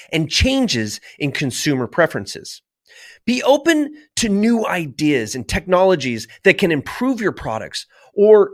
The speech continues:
services. And let me just say it again. Be open be open to the new ideas and technologies that can improve your products or services and foster a culture of innovation within yourself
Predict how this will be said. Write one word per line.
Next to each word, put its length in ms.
services. 760
And 300
let 100
me 80
just 200
say 100
it 120
again. 320
Be 240
open 560
be 200
open 420
to 160
the 120
new 440
ideas 600
and 140
technologies 640
that 100
can 120
improve 380
your 100
products 460
or 40
services 560
and 260
foster 600
a 80
culture 520
of 260
innovation 760
within 300
yourself 520